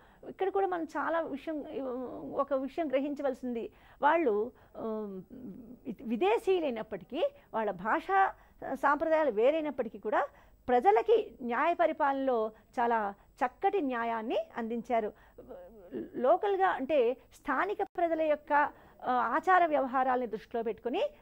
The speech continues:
న్యాయ పరిపాలన అందించారు. న్యాయపాలనలో సుల్తాన్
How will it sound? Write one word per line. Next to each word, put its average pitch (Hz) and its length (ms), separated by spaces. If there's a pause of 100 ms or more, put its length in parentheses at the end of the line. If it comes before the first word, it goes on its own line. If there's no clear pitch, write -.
(120)
న్యాయ 226 260
పరిపాలన 220 500 (160)
అందించారు. 208 600 (260)
న్యాయపాలనలో 311 840
సుల్తాన్ 285 800